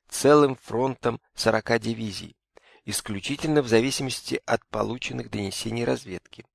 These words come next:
Неважная стратегия, которая меняет оперативный план наступающих сорока дивизий на фронте двести пятьдесят километров в зависимости от донесений разведки.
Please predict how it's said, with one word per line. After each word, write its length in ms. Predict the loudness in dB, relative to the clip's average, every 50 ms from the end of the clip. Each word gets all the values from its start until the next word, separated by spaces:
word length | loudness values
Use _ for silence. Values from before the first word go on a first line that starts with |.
| _ _ _ _ _ _ _ _ _ _ _ _ _ _ _ _ _ _
Неважная 640 | -4 -2 0 4 6 6 6 6 4 2 2 2 2
стратегия, 720 | 0 -2 -2 0 0 0 0 0 0 0 0 0 -2 -4 -2
которая 420 | -2 -4 -4 -2 0 2 2 2
меняет 600 | 2 0 0 0 2 2 2 2 2 0 -2 -4
оперативный 580 | -6 -6 -4 -6 -6 -6 -6 -8 -8 -6 -6 -8
план 320 | -6 -2 2 2 2 2
наступающих 760 | 0 -6 -8 -10 -8 -4 0 0 0 0 -2 -6 -8 -10 -10 -6
сорока 400 | -2 -2 -2 0 0 -2 -2 -2
дивизий 580 | -2 -4 -6 -6 -8 -10 -10 -12 -12 -12 -14 _ _ _ _ _ _ -6
на 160 | -2 -2 -2
фронте 440 | 0 -2 -2 -2 -4 -4 -8 -10 -8
двести 340 | -6 -6 -6 -6 -8 -12
пятьдесят 460 | -16 -16 -14 -12 -8 -6 -6 -6 -6 -6
километров 680 | -8 -6 -4 -4 -2 -4 -4 -6 -6 -10 -16 -18 _ _ _ _ _ _ _ _ _ _ _ _ _ _ _ _ _ -14
в 60 | 0
зависимости 680 | 4 6 6 6 4 0 -2 -2 -4 -4 -4 0 2 2
от 120 | 4 4
донесений 640 | 2 0 0 0 -2 -2 -2 -2 0 0 2 2 2
разведки. 600 | 2 2 0 -2 -6 -14 -16 -16 _ -20 -20 _